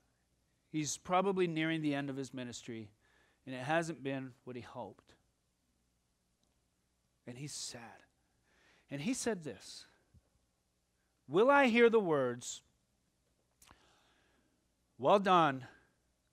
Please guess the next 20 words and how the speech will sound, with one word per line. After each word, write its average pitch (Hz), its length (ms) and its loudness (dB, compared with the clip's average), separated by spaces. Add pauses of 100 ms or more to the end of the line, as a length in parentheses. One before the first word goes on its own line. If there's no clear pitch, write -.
(120)
good 160 160 0
and 156 100 -6
faithful 131 380 -4
servant'?" 98 480 -12 (2000)
Now, 135 260 -2 (3500)
you - 80 -20
can 139 80 -18
push 165 240 -4
on 156 100 0
this 147 200 -2
if 131 100 -8
you 131 80 -8
want. 117 260 -10 (720)
And 190 120 -2
that's 277 160 2
certainly 214 360 4
part 196 380 4
of 156 80 0
the 156 80 0
Bible. 127 400 2